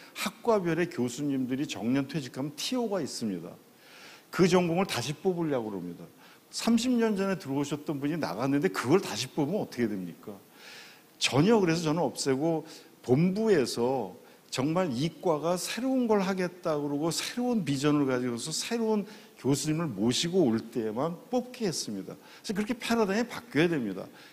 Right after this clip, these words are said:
그렇게 되면 여기도 수를 가지고 하지 말고 소수로 해야 되고요. 아까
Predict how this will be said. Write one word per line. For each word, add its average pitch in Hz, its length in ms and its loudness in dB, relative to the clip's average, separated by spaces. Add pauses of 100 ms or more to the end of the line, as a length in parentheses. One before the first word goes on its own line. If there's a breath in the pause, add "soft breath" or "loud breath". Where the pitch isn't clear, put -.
그렇게 170 500 4
되면 127 460 0 (840 loud breath)
여기도 147 400 4
수를 226 480 0
가지고 151 360 0
하지 135 220 -4
말고 127 360 -2
소수로 202 640 -2
해야 123 180 0
되고요. 104 340 -2
아까 139 360 0